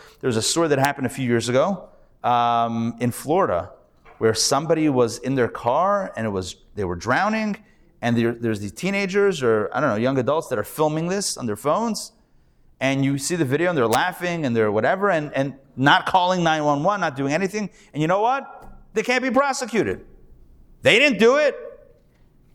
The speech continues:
They're observing it. On the contrary, in the United States,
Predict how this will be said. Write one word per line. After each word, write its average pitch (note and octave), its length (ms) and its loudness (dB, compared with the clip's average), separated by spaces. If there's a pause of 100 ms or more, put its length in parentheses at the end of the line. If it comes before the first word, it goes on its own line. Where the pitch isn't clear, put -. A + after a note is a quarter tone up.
They're F3+ 120 6
observing A#3 460 2
it. F#2+ 260 -4
On G#3 160 0
the A#3 80 2
contrary, C4+ 640 0
in D#3+ 80 -2
the D#3+ 160 0
United G3+ 420 0
States, C#4 560 -2